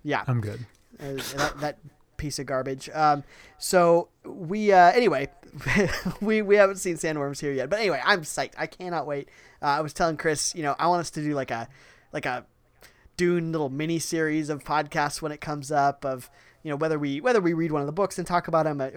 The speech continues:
Speaker 1: you know, watch, like, the garbage, <laughs> uh, I don't know if this is a hot take, but the, the, the garbage, uh, David, is it David Fincher or David Lynch? I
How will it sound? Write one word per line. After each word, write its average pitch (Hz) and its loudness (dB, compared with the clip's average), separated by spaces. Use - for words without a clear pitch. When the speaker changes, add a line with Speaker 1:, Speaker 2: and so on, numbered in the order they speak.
Speaker 1:
you 160 -12
know, 139 -4
watch, 160 0
like, 156 -8
the 151 -4
garbage, 156 0
<laughs> - -14
uh, 147 2
I 165 0
don't 185 6
know 180 4
if 156 0
this 151 -6
is 151 -4
a 160 -2
hot 147 0
take, 127 -6
but 135 -8
the, 139 -6
the, 135 -4
the 143 -6
garbage, 139 0
uh, 135 -4
David, 135 -4
is 139 -8
it 139 -8
David 165 0
Fincher 208 0
or 156 2
David 151 0
Lynch? 151 -4
I 110 -4